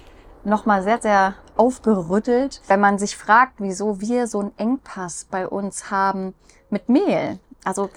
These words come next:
ich habe mich die ganze Zeit gefragt, ich verstehe das durch diverse politische Geschehnisse in der Welt, äh, die Versorgung mit bestimmten Lebensmitteln an der einen oder anderen Stelle so nicht da ist und nicht funktionieren kann. Ich habe aber die ganze Zeit mich gefragt,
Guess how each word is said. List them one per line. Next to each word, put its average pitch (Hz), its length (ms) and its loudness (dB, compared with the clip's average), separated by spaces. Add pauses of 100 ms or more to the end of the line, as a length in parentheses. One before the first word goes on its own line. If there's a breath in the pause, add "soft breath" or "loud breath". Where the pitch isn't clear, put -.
(180 loud breath)
ich 233 100 -4
habe 254 80 4
mich 254 100 2
die 269 80 -2
ganze 277 240 -2
Zeit 269 80 -8
gefragt, 254 440 0
ich - 280 -12
verstehe 226 480 -2
das 220 380 -6
durch 208 460 -6
diverse 208 440 -2
politische 208 560 -4
Geschehnisse 208 640 -4
in 202 100 -8
der 190 160 -4
Welt, 190 320 -4 (440 loud breath)
äh, 190 180 -6
die 202 80 -6
Versorgung 196 440 0
mit 185 140 -8
bestimmten 190 400 -6
Lebensmitteln 190 560 -6
an 175 80 -4
der 180 120 -2
einen 196 180 -2
oder 190 140 -6
anderen 180 240 -8
Stelle 190 440 -8
so 180 380 -8 (160)
nicht - 440 -12
da 220 180 6
ist - 440 -4
und 202 100 -8
nicht 180 140 -8
funktionieren 220 560 -6
kann. 240 300 -4 (400 loud breath)
Ich - 140 -10
habe 226 120 -4
aber 240 140 -4
die 202 100 -4
ganze 254 260 -6
Zeit 247 220 -6
mich 247 180 -6
gefragt, 247 540 -2